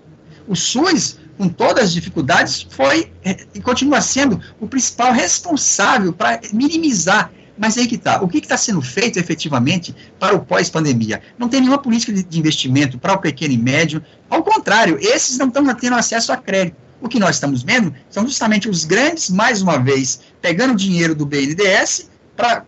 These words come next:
ocupar espaços até, até então des-, é, é, desempenhado pelo, pelo,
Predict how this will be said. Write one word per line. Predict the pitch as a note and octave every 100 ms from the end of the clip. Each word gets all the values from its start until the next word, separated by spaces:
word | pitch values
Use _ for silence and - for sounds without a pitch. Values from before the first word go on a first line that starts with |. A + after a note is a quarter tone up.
| G3
ocupar | G#3 F#3+ - B3+ B3+
espaços | F#3 - D3+ C3+ C3 -
até, | - E3+ D#3+
até | C#3 F3+
então | F3 C#3
des-, | C#3+ C#3+ - -
é, | C3+ A#2+ F#2 G#2
é, | B2 A#2+ C3 C3
desempenhado | D#3 F3+ G3 D3+ B2+ A#2+
pelo, | B2 G#3 D#3 - _
pelo, | D3+ C#3+ C3+ B2